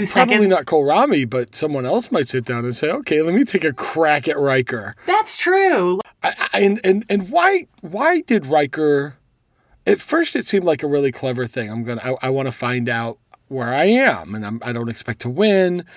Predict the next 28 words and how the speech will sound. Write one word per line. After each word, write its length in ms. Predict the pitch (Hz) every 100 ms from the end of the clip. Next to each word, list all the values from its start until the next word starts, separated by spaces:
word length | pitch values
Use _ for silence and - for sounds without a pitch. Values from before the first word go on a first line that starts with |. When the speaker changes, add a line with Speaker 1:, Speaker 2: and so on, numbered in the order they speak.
| - - - _
Speaker 2:
But 360 | 151 143 110 117
boy, 400 | 185 262 131 120
when 160 | 123
he 160 | 139 190
got 460 | 214 202 135 120 -
beat 260 | 165 180 _ _ _
in 200 | 143 135 202
Speaker 1:
Mm-hmm. 140 | 185 180
Speaker 2:
twenty-three 500 | 185 175 135 180 147
moves, 520 | 139 190 131 110 -
he 260 | 165 196
sure 340 | 180 - 165 135
did 300 | - 156 127
tuck 200 | 170 170
his 200 | 110 -
tail 400 | - 180 165 117
under, 280 | 113 113 110
you 120 | 131
know, 240 | 101 101 120
I 60 |
mean, 140 | 123 131
he 160 | 196
just 340 | - 113 92 - _ _ _ - _ - _ _ _ _ _ _ _
shrinked 640 | - - - 143 170 202 147
away 300 | 127 147 180
from 240 | - 90
that 240 | 110 160
one. 220 | 76 67